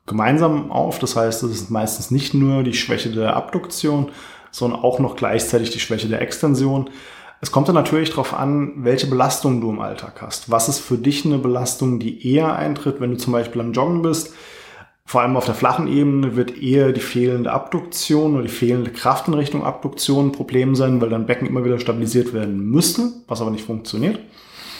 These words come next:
Ähm, wenn du jetzt aber zum Beispiel viel berghoch irgendwo läufst oder wenn du häufig schwere Gewichte heben musst,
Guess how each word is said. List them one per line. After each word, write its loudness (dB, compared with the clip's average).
Ähm, 4
wenn 4
du 8
jetzt 4
aber 6
zum 4
Beispiel 2
viel -2
berghoch 2
irgendwo -2
läufst -6
oder 0
wenn -2
du -2
häufig 2
schwere 2
Gewichte -2
heben 4
musst, -6